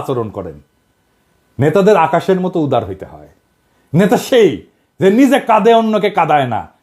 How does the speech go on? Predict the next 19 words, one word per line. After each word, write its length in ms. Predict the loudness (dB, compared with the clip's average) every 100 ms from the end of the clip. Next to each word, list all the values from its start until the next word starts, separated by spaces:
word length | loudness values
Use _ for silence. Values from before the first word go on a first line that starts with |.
| -8
নেতা 180 | -2 -4 0
সেই 200 | 0 0 -6 _ -2
যে 80 | 0
কোনো 120 | 0 0
কিছুর 200 | 0 0 0
আকাঙ্ক্ষা 360 | 0 0 -2 -2
করে 160 | -2 -4 -6
না। 80 | -12 _ _ -2
নেতা 200 | 0 0 0
সেই 200 | 2 2 0 -10 -4
যে 60 | 0 2
জনগণের 420 | 2 0 0 -2 -2
সব 120 | -2 -2
কষ্টকে, 400 | -4 -4 -4 -4 -4 _ 0
সব 120 | 0 0
দুঃখকে 380 | -6 -6 -8 -8 -10 _
নিজে 200 | -6 -4 -2 -2
আপন 200 | 0 -2 0
কইরা 200 | 0